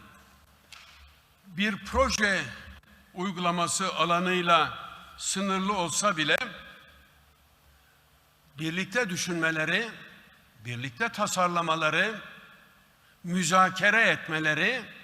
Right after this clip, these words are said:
birlikte uygulamaya geçmeleri yeni bir demokrasi anlayışını da beraberinde getirecektir. Aslında bu yalnızca yeni bir demokrasi anlayışı değildir,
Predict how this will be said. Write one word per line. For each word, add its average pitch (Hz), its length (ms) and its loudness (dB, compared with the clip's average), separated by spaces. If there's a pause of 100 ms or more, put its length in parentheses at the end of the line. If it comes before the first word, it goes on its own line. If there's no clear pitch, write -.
(440)
birlikte 139 560 -2
uygulamaya 156 1080 0 (200)
geçmeleri 151 840 -2 (760)
yeni 185 360 -2
bir 202 280 -2
demokrasi 190 680 0
anlayışını 170 640 0
da 170 440 4 (320)
beraberinde 170 760 2
getirecektir. 151 960 -2 (840)
Aslında 254 800 2
bu 170 220 -2 (500)
yalnızca 220 640 2
yeni 208 340 0
bir 202 100 -8
demokrasi 196 560 -2
anlayışı 175 540 -2
değildir, 208 460 -4